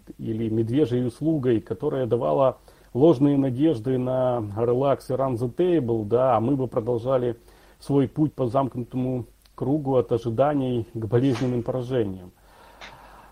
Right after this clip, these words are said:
Вот. Ну, далее, когда мы будем обсуждать, собственно, основную тему, я попробую развить этот тезис. А события в матче же развивались очень интересно.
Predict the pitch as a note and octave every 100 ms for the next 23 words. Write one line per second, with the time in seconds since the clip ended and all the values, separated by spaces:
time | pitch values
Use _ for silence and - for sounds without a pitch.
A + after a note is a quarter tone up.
0 | _ D#3+ D3 B2+ A#2 F#3+ E3 F#3 F3 D#3+
1 | D3+ C#3+ D3+ D#3 C#3+ D3 D3 C#3 D3 C3
2 | C#3 - C#3 D3 C3+ C3 A#2 C#3+ E3 G#3+
3 | E3 - B2+ B2 B2 C3+ C#3 C3+ C3+ C#3+
4 | C3+ C#3 A#2+ - A#2 - A3+ E3 B2+ -
5 | - D#3+ D3+ D3+ D3+ D3 - - - C#3
6 | F3 G#3 D#3 C#3 C#3 - B2 B2+ C3 B2+
7 | A#2 C3 C#3 C3 A#2 C#3 C3+ D#3+ F#3 F3
8 | F#3+ G3 - F#3+ G3